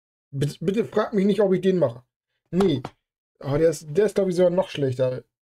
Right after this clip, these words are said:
Ich weiß jetzt nicht das I M D B Rating von dem, aber gefühlt ist er sogar noch schlimmer. Und natürlich war er bei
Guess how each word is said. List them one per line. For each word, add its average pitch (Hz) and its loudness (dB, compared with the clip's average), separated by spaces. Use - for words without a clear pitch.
Ich 139 -6
weiß 170 4
jetzt 160 -6
nicht 160 -4
das 139 -2
I 180 -6
M 151 2
D 147 0
B 196 4
Rating 214 2
von 202 0
dem, 196 4
aber 147 2
gefühlt 156 0
ist 147 -4
er 147 0
sogar 131 0
noch 131 -6
schlimmer. 131 -6
Und 220 2
natürlich 190 2
war 170 4
er 156 4
bei 147 4